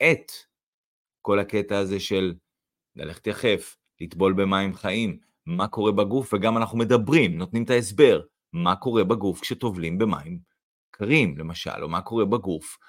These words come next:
כשהולכים יחפים על האדמה, מחוברים לשדה המגנטי. נותן את ההסבר כדי שגם לכם יהיה קל להבין, וגם להסביר או להעביר הלאה.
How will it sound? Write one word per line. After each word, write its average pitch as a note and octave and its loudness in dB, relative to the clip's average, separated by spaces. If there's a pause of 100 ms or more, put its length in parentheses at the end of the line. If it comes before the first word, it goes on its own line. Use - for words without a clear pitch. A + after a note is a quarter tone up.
(120)
כשהולכים G#2 -4
יחפים F#2 -8
על D#2 -8
האדמה, G2 2
מחוברים E2+ -8
לשדה F2 -10
המגנטי. G2+ -8 (880)
נותן A#2+ 4
את C#3 2
ההסבר C3+ 10
כדי F#2 -2
שגם G#2+ 0
לכם C3 0
יהיה G2 2
קל E2 0 (360)
להבין, D#2+ -2 (320)
וגם F#2 -2
להסביר D#2 -6 (240)
או F2 -2
להעביר E2+ -2 (360)
הלאה. - -12